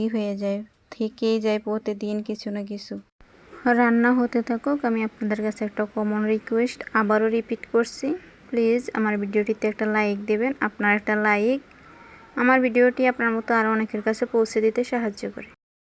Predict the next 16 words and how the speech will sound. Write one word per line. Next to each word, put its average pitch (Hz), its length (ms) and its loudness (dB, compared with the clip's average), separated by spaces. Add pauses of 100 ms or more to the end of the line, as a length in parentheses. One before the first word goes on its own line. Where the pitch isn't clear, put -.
(880)
এখানে 254 400 4
আমার 247 240 6
মুরগি 226 400 4
প্রায় 233 300 2
কষানো 233 460 0
শেষ 220 360 -2
হয়ে 214 200 0
গেছে, 220 320 0
এখন 220 240 -2
আমি 208 180 0
পেঁপেটা 220 440 0
দিয়ে 214 260 2
দেব, 214 220 2 (760)
দিয়ে 208 420 0 (220)
রান্নার 202 480 2
জল 202 280 0